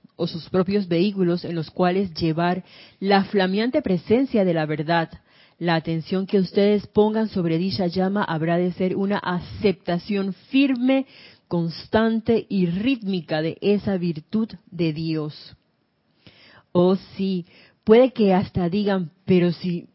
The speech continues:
me la paso estudiando las instrucciones de la jerarquía espiritual todos los días",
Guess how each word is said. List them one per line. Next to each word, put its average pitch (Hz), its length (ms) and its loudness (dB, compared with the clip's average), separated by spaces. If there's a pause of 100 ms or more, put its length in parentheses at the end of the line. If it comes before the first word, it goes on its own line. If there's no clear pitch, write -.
(260)
me 180 220 0
la 170 280 2
paso 175 340 2
estudiando 190 720 2
las 226 140 0
instrucciones 190 640 -2
de 180 80 2
la 170 100 0
jerarquía 165 720 -2 (380)
espiritual 156 840 -4 (180)
todos 320 460 0
los 294 180 2
días", 269 400 2